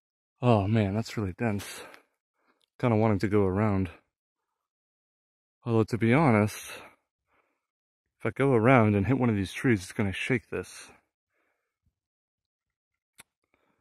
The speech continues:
All right. <sighs> Well, uh, honestly, it kinda just looks like that the easiest way... Whoa.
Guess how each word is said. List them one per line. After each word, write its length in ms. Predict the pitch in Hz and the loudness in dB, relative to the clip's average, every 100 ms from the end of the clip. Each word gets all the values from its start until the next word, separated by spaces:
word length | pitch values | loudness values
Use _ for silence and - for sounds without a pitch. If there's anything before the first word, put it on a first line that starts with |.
| _ _ _ _ _ _ _ _ - | _ _ _ _ _ _ _ _ 0
All 60 | 180 | 4
right. 240 | 160 170 - - | 4 2 -2 0
<sighs> 340 | 160 143 - - - | 2 2 2 0 0
Well, 320 | 175 175 127 | 0 0 -2
uh, 120 | 120 135 - | -6 -10 -6
honestly, 420 | 160 196 - 127 | -2 -2 0 -2
it 80 | - | 0
kinda 160 | 151 | -2
just 220 | 135 120 139 | -2 -4 -6
looks 220 | - - | -6 -6
like 120 | 113 | -4
that 140 | 117 - | -6 -4
the 200 | 110 - - _ _ _ _ - - - 147 | -6 -6 -16 _ _ _ _ -20 -20 -12 -6
easiest 580 | 143 131 117 104 - | -4 -2 -4 -4 -8
way... 400 | 120 127 113 110 110 - - - - - - - _ _ _ - _ _ _ _ _ _ _ _ _ _ _ _ _ _ _ _ _ - | -4 0 0 -2 -6 -12 -16 -20 -20 -20 -16 -16 _ _ _ -20 _ _ _ _ _ _ _ _ _ _ _ _ _ _ _ _ _ -8
Whoa. 220 | 95 | -8